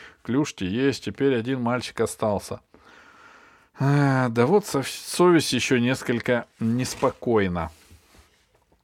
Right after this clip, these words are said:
Неудобно человека ни с того ни с сего обез-, обездоливать.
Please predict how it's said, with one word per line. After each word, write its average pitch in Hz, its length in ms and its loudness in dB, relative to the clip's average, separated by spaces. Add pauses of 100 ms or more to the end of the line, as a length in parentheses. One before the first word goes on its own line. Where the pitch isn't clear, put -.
(120)
Неудобно 147 920 -2
человека 113 600 0
ни 98 100 -2
с - 100 -10
того 113 260 -4
ни 120 100 -4
с - 80 -6
сего 120 480 0 (480)
обез-, 113 640 -6 (600)
обездоливать. 113 880 -4